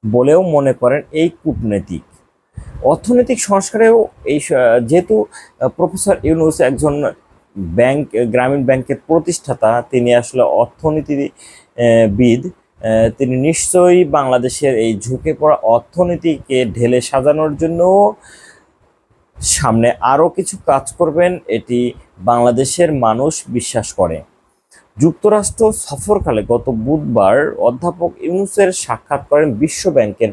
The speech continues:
প্রেসিডেন্ট অজয় বঙ্গ। জাতিসংঘ সদর দপ্তর, জাতিসংঘ সাধারণ পরিষদের সাইডলাইনে এই বৈঠকটি অনুষ্ঠিত হয়। সেই সময় বাংলাদেশের অন্তর্বর্তীকালীন সরকারের নেওয়া সংস্কারমূলক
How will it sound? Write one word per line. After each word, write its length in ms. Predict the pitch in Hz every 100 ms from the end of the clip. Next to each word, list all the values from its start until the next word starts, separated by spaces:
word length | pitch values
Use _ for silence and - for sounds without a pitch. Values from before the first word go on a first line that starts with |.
| -
প্রেসিডেন্ট 540 | 135 139 156 190 220 - - _ _ _ _ -
অজয় 440 | 123 139 165 170 175 - - - - - 113
বঙ্গ। 420 | 117 110 101 90
জাতিসংঘ 580 | 82 120 170 - 196 190
সদর 420 | 196 - 127 160
দপ্তর, 640 | 139 120 131 - 143 120 160 - - _ _ _ _ - - -
জাতিসংঘ 580 | 101 131 170 - 185 180
সাধারণ 440 | 180 - 120 147 139
পরিষদের 760 | 170 180 - 151 123 139 - _ 101 - -
সাইডলাইনে 800 | - - 131 131 120 117 123 139
এই 180 | 127
বৈঠকটি 580 | 107 107 110 160 151 180
অনুষ্ঠিত 600 | - 113 110 - - 160
হয়। 340 | 165 95 73 - _ _ _ _ -
সেই 200 | - 226
সময় 320 | 226 156 98
বাংলাদেশের 560 | 87 110 113 120 - 190
অন্তর্বর্তীকালীন 760 | 131 139 170 165 - - 180
সরকারের 540 | 180 - 120 - 131 123
নেওয়া 320 | 117 104 110
সংস্কারমূলক 920 | - 147 170 - - 180 139 120 117